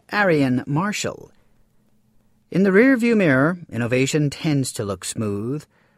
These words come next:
a clean progression from there to here.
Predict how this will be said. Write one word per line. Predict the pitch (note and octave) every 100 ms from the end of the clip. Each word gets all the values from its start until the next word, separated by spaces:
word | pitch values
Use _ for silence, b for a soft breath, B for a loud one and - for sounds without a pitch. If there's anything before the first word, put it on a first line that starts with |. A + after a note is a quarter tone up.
| _
a | C#3
clean | C3+ D#3+ D#3 D3 C#3+
progression | C#3+ C3+ C3 E3 D#3
from | D3 B2 A#2
there | A2+ G#2+ A#2
to | -
here. | - C4+ C4 G1+ G1+